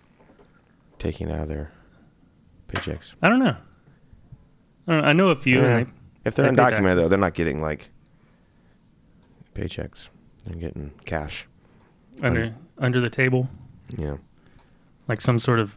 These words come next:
Speaker 2: musician?
Speaker 1: <laughs> Hey, I do not
Speaker 2: <laughs>
Speaker 1: hide
Speaker 2: No,
Speaker 1: a-,
Speaker 2: no,
Speaker 1: any
Speaker 2: no,
Speaker 1: income.
Speaker 2: I'm
Speaker 1: Let the
Speaker 2: not talking
Speaker 1: record
Speaker 2: about you. I'm talking about the,
Speaker 1: <laughs>
Speaker 2: the bad musician.
Speaker 1: <laughs>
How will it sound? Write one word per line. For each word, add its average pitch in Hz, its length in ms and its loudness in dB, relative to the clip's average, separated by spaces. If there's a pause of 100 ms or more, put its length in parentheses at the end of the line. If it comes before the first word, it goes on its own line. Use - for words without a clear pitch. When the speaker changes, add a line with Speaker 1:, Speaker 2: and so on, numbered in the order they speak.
(140)
Speaker 2:
musician? 117 840 -2 (200)
Speaker 1:
<laughs> - 120 0 (1120)
Hey, 90 340 0 (460)
I 95 100 2
do 101 100 4
not 87 300 4
Speaker 2:
<laughs> - 260 2
Speaker 1:
hide 82 380 4 (1300)
Speaker 2:
No, 185 160 8
Speaker 1:
a-, 143 40 8
Speaker 2:
no, 120 180 4
Speaker 1:
any 120 180 4
Speaker 2:
no, 131 120 4
Speaker 1:
income. 78 460 2 (160)
Speaker 2:
I'm - 80 -6
Speaker 1:
Let 90 140 2
the 87 60 0
Speaker 2:
not 175 180 6
talking 160 160 4
Speaker 1:
record 120 160 4
Speaker 2:
about - 20 -
you. 127 280 4
I'm 107 100 -2
talking 123 160 4
about 110 180 0
the, - 380 2 (540)
Speaker 1:
<laughs> - 560 -20
Speaker 2:
the 113 60 -4
bad 117 380 2
musician. - 460 -10 (160)
Speaker 1:
<laughs> 127 80 4